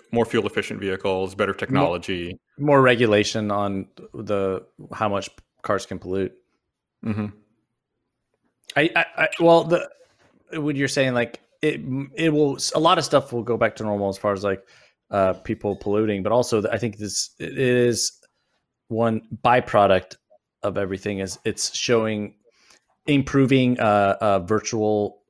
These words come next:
Speaker 2: uh, workstations and, and working from home and just the system and the network and showing what people can do from home. So that might <clears throat> down the line lead to less people commuting and more people working from home.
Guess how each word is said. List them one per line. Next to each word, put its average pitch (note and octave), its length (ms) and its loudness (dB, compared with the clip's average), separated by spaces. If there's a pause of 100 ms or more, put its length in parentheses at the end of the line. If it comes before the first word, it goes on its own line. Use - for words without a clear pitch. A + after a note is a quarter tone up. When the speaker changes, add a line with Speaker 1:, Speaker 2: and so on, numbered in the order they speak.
Speaker 2:
uh, G2 180 2
workstations G#2+ 880 -2
and, F2+ 180 -2
and F#2+ 160 -6
working G2+ 280 -2
from F#2+ 160 -6
home G2 400 2
and F2+ 320 -2
just - 280 -6
the F#2+ 120 2
system - 520 0
and F2+ 100 -2
the F2+ 60 0
network G2 460 2
and F#2 220 -4 (240)
showing G#2+ 360 0
what G2+ 140 0
people G2+ 260 -2
can G2 200 -2
do G2 400 4
from A2+ 200 0
home. C#3+ 380 2 (400)
So G#2 500 0
that A2+ 200 0
might G#2 280 -4 (320)
<clears throat> - 320 -20
down B2 200 2
the A2 100 4
line G#2+ 460 4
lead G2+ 220 -4
to G2+ 180 -6
less F#2 280 -4 (120)
people G2 280 -10
commuting F#2+ 460 -6
and F2+ 80 -6
more F#2 140 -4
people F2 220 -6
working F2+ 300 -2
from F2 180 -10
home. E2+ 340 -6